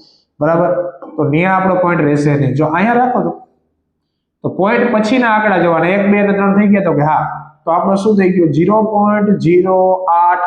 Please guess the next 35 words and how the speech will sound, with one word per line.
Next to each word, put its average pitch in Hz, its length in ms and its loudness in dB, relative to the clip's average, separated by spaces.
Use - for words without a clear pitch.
અથવા 160 220 -2
તો 156 180 -2
એંસી, 156 300 -2
તમારે 143 280 0
જે 170 160 0
લખવું 156 240 -2
હોય 156 200 2
લખી 160 440 0
શકો - 200 0
છો. - 120 -4
કેટલું 202 340 -2
થઈ 185 100 0
ગયું? 196 480 -2
અ, 135 200 -2
ઝીરો 196 260 0
પોઇન્ટ 135 380 -2
ઝીરો 165 240 0
આઠ 165 360 0
લખવા 196 320 0
હોય 196 100 0
તો 202 120 0
એ 202 40 0
લખાય, 208 320 2
અને 170 120 0
પાછળ 196 520 0
ઝીરો 190 320 0
તમે 185 200 0
લખો 202 340 0
કે 175 100 0
ના 160 180 0
લખો, 147 240 0
એનાથી 165 280 2
કંઈ 170 120 2
ફરક 156 420 -2
પડશે 156 440 -2